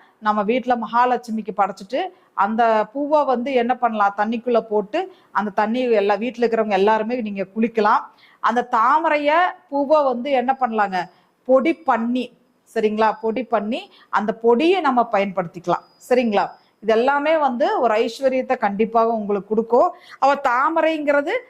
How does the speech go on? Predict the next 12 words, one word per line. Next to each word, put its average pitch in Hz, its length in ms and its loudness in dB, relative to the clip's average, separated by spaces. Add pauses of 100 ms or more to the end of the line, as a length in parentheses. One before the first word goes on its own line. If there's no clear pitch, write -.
(120)
என்ன? 262 220 0
மகாலட்சுமியோட 247 1120 2 (460)
ஒரு, 220 280 2 (1160)
அஹ், 214 260 2
மகாலட்சுமியோட 254 840 0 (100)
குறியீடு. 254 400 2
அப்ப 302 120 0
அது 240 100 -6
நம்ம 208 240 0
மகா-, 233 160 -4
அப்ப 202 260 0
அது 226 580 0